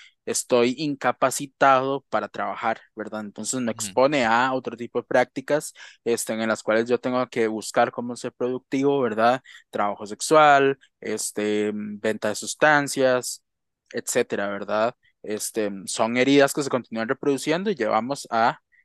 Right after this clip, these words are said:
Speaker 1: este, al final a, eh, adquirir V I H, ¿verdad? Que no es el fin del mundo,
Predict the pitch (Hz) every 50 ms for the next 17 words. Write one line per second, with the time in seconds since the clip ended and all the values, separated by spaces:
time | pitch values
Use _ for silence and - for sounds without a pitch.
0 | _ _ - - 113 110 - - - - 107 107 104 104 104 101 104 107 - _
1 | _ _ _ _ _ _ _ _ _ _ _ _ _ _ _ _ _ _ _ _
2 | _ _ - 123 117 - 117 113 110 107 107 113 120 131 147 - - 113 107 113
3 | 127 139 - _ _ _ _ _ _ _ - 113 110 110 110 104 104 101 101 107
4 | - - _ - 110 - _ - 110 107 117 117 113 110 113 110 107 104 101 101
5 | - - - 95 87 - 98 95 - 107 110 117 - - - _ _ _ - 123
6 | 120 120 127 135 143 151 151 - 160 143 - 160 156 151 147 147 151 151 151 156
7 | 156 160 160 156 165 170 170